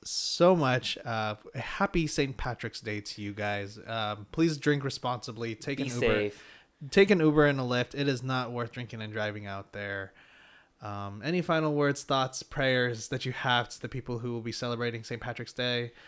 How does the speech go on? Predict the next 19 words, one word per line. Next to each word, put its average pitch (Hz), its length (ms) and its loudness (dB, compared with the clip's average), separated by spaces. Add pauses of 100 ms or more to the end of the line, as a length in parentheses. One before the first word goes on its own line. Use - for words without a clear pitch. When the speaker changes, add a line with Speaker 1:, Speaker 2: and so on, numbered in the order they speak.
(440)
Speaker 2:
Just 185 200 2
Speaker 1:
Take - 80 -16
Speaker 2:
be 123 100 -2
safe. 107 440 0
Don't 123 200 -4
drink 101 240 -10
and 95 100 -10
drive. 92 440 -4 (680)
Um, 92 400 -8 (300)
call 139 320 4
your, 117 160 -4 (200)
call 120 360 2
a 113 40 -2
loved 107 280 0
one 107 160 -4
to 104 60 -4
pick - 300 -10
you 92 160 -6
up. 90 240 -8